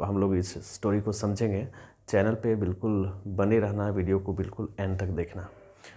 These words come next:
तो चलिए हम लोग देखते हैं A Letter to God जो स्टोरी है,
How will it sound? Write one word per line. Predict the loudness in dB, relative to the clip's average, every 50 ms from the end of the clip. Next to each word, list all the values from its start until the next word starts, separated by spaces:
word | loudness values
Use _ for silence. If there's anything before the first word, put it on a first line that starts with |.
| -20 -16 _
तो | -6 0
चलिए | 2 4 4 4 4
हम | 2 -2 -6 -8 -4 -2 0
लोग | 2 2
देखते | 2 0 0 0 0
हैं | 2 2 0 0 -2 -8 -16 -14 _ 0
A | 4
Letter | 4 4 4 4 0 0 0
to | 0 4 6
God | 6 6 6
जो | 6 4 4 4
स्टोरी | 2 2 0 0 2 2 2 2
है, | 2 0 0 -2 -4